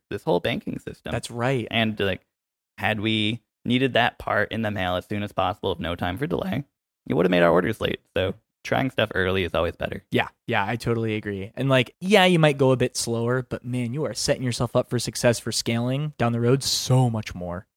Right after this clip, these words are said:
Speaker 2: And then, uh, the other thing about buying that I would love for you to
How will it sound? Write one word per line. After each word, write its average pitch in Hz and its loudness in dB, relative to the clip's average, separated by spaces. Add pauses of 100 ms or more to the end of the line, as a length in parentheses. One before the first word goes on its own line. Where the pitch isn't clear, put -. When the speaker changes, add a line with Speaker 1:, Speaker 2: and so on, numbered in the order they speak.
(120)
Speaker 2:
And 170 6
then, 170 6
uh, 160 8
the 151 6
other 170 4
thing 190 -4
about 135 4
buying 123 2 (360)
that 120 6
I 117 -4 (180)
would 120 0
love 117 6
for 120 -2
you 110 4
to 107 -10